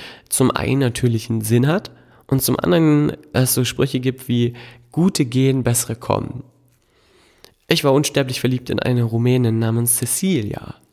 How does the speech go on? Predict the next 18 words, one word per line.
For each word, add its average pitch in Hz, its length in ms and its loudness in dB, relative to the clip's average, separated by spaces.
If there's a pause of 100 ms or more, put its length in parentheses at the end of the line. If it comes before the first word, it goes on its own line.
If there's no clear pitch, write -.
(460)
Ähm, 117 600 -2 (560)
ich - 120 -6
bin 165 120 4
mir 127 100 4
sicher, 123 220 2
dass 92 160 -2
sie 98 80 0
nicht 107 180 -2
diesen 107 140 -6
Podcast - 480 -6
hörst, 98 280 -2 (140)
hört. 110 240 -2
Falls - 300 0
doch, - 280 0
liebe 175 200 -2
Grüße 190 360 2
an 107 140 2
dich. 117 320 -2